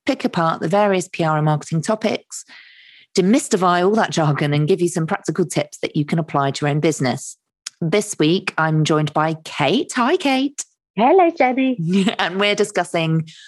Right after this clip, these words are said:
Speaker 1: purpose. So what we mean by purpose, you might have heard it bandied around a little bit.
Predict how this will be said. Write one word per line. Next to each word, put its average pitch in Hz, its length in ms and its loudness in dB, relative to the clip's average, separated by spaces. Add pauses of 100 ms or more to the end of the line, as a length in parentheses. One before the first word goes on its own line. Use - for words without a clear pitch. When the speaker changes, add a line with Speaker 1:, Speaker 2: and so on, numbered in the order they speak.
(260)
Speaker 1:
purpose. 165 600 -2 (600)
So 180 560 2 (100)
what 196 300 0
we 170 80 2
mean 202 220 2
by 220 120 2
purpose, 220 680 -4
you 214 80 0
might 151 180 0
have 165 120 -10
heard 165 180 -2
it - 100 -8
bandied 156 380 0
around 185 580 0
a 175 60 -2
little 185 260 0
bit. 320 320 -4